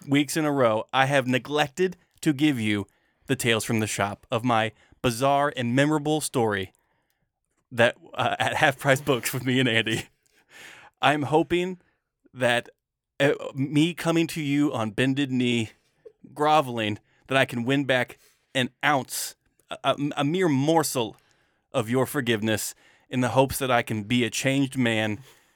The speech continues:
and, and give you the story that you deserve. I ask for privacy at this time for me and my podcast family. God bless comic books.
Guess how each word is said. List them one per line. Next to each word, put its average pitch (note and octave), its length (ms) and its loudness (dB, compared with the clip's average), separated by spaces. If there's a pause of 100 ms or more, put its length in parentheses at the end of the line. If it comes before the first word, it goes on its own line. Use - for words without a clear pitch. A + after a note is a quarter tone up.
(220)
and, A#2 220 -4 (120)
and A2+ 200 0
give E3 240 2
you C#3 400 0 (420)
the B2 80 -6
story B2+ 360 2
that A#2 120 -2
you A#2 220 0
deserve. G#2+ 580 0 (1160)
I A2 160 -4
ask A#2+ 340 -2
for B2 80 -6
privacy C3+ 580 0
at C3+ 120 -2
this B2+ 120 -6
time B2 440 -2
for - 200 -10
me A#2+ 220 -2
and B2 80 0
my A2+ 120 0
podcast A#2 560 -2
family. C#3 520 0 (800)
God B2+ 220 0
bless C3+ 200 -2
comic A2 300 -2
books. - 420 -4